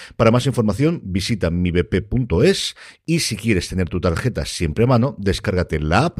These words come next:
Mi B P. Vamos con un poquito de follow-up y es que siguen cayendo las cosas dentro de Netflix. La última movida que ha salido en exclusiva dentro de Vulture es el movimiento que hay en el departamento de animación. Comentaba ayer cómo al final,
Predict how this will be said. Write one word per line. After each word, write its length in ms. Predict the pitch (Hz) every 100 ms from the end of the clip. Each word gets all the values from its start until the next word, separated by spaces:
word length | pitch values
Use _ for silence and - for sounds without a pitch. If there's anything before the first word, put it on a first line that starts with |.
| -
Mi 440 | 95 110 175 -
B 160 | 76 71
P. 200 | - 76 - _ -
Vamos 280 | 143 196 175
con 140 | 165
un 60 | 143
poquito 240 | 147 139
de 100 | 135
follow-up 480 | 127 135 147 165 139
y 60 | 127
es 100 | -
que 80 |
siguen 340 | 120 - 123 110
cayendo 360 | 117 110 107
las 100 | 101
cosas 400 | 90 98 98 92
dentro 300 | 95 98 95
de 180 | 98 110
Netflix. 800 | 156 180 - 170 170 170 - -
La 200 | 110 95
última 440 | 147 190 165 156 156
movida 480 | 127 143 143 147
que 160 | 143 110
ha 40 |
salido 480 | 98 110 110 107 113 95
en 160 | 92
exclusiva 500 | 92 - 85 117 104
dentro 380 | 90 110 110 87
de 80 | 85
Vulture 460 | 110 127 123 120 120 - - _
es 320 | 120 156 - -
el 140 | 92
movimiento 680 | 90 87 87 113 151 - 110
que 120 | 104
hay 40 | 135
en 120 | 127
el 80 | 95
departamento 560 | 87 85 90 127 143 156
de 140 | 101
animación. 540 | 87 82 73 165 160
Comentaba 480 | 69 80 76 98 120
ayer 260 | 117 127 123
cómo 200 | 117 113
al 60 |
final, 380 | 104 107 117 104